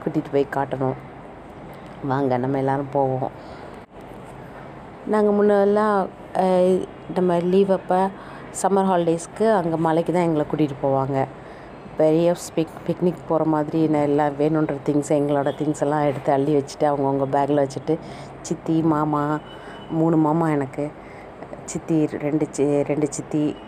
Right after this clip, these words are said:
இப்படி எல்லாரும் சேர்ந்து ஜாலியா போவோம். போய் அங்க போனா திருவிழா டைம் அப்ப தான். அ, அம்மனுக்கு வந்து ஆடு வெட்டி, கிடா வெட்டி அதெல்லாம் பண்ணுவாங்க. அது மூணு நாள் திருவிழா. பார்த்தீங்கன்னா, மஞ்சள் தண்ணி, ட்ரம் ட்ரம்மா மஞ்சள் தண்ணி வச்சிருப்பாங்க.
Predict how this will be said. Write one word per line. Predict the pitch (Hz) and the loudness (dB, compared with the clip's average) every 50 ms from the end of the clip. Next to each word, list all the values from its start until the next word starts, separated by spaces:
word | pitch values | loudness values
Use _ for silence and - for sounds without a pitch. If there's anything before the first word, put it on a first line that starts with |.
| - - - - - - - - - - - - - - - - | -18 -18 -18 -18 -18 -18 -18 -18 -18 -18 -18 -18 -16 -14 -12 -8
இப்படி | - 160 160 165 160 | -6 -4 0 2 2
எல்லாரும் | 156 160 160 165 170 180 | 4 4 2 2 0 -2
சேர்ந்து | 175 - - 156 151 156 160 165 151 - | -2 0 0 2 2 2 2 2 0 0
ஜாலியா | 160 147 139 147 151 151 151 147 - | 0 0 2 2 2 2 2 0 -2
போவோம். | 147 135 131 139 - - - - - - - - - - - - - - - - - | -2 -2 0 -2 -4 -4 -8 -14 -16 -16 -16 -16 -16 -16 -18 -18 -18 -18 -18 -6 -2
போய் | - 175 175 175 175 | 2 2 4 4 4
அங்க | 170 160 165 156 156 156 - | 2 2 2 2 0 0 0
போனா | - 160 165 190 196 196 - | -2 0 0 0 0 0 2
திருவிழா | 202 196 190 190 196 180 160 - | 2 4 6 6 6 4 4 2
டைம் | - 151 151 165 180 | 0 0 0 2 0
அப்ப | 170 156 139 - 131 | 0 0 0 -2 -2
தான். | 131 131 131 - - - - - - - - - - - - - - - - - - - | -2 -2 -2 -4 -8 -12 -16 -16 -16 -16 -16 -16 -16 -16 -16 -16 -16 -16 -16 -10 -6 -4
அ, | 165 | -2
அம்மனுக்கு | 170 170 165 160 165 170 175 180 175 156 165 - 160 | 0 0 0 2 2 2 4 4 2 2 2 0 -2
வந்து | 160 160 160 190 202 214 208 190 180 165 165 | -2 0 0 2 2 4 4 4 4 2 2
ஆடு | 160 156 156 160 | 2 2 4 4
வெட்டி, | 151 151 143 - 165 | 4 2 2 0 0
கிடா | 160 170 151 151 160 160 | 0 2 2 4 4 2
வெட்டி | 151 151 - 165 175 180 175 - - - | 2 0 -2 -2 -4 -4 -4 -4 -4 -2
அதெல்லாம் | 156 147 147 156 156 - | 0 0 0 0 0 0
பண்ணுவாங்க. | 160 151 151 147 147 147 139 143 139 131 - - - - - - - - - - - - - - - - - - | 0 0 0 0 0 0 2 0 0 -2 -4 -12 -16 -16 -16 -16 -16 -16 -16 -16 -16 -16 -16 -16 -16 -14 -6 -2
அது | 160 170 | -2 0
மூணு | 170 170 170 180 185 180 | 2 2 4 4 4 4
நாள் | 175 170 165 160 156 151 | 4 4 4 2 2 2
திருவிழா. | - 156 151 147 147 143 - - - - - - - - - - - - - - - - | 0 0 0 0 0 -2 -2 -4 -8 -12 -14 -16 -18 -16 -16 -16 -16 -16 -16 -18 -8 -4
பார்த்தீங்கன்னா, | 202 180 165 - 170 175 190 190 180 | -4 -4 -2 -2 -2 0 0 2 2
மஞ்சள் | 160 147 151 160 165 170 | 2 2 2 2 2 2
தண்ணி, | - 170 160 143 139 135 131 | 2 2 4 2 2 2 2
ட்ரம் | 143 139 139 160 156 151 | 2 2 4 4 2 2
ட்ரம்மா | - 160 151 151 147 143 139 147 165 | 2 0 0 0 -2 -2 -2 -2 0
மஞ்சள் | 185 170 156 156 170 | 0 2 2 2 2
தண்ணி | 160 160 170 156 151 | 2 2 2 2 2
வச்சிருப்பாங்க. | 139 - 139 - 143 143 139 135 131 | 0 -2 -4 -2 -2 0 0 0 -2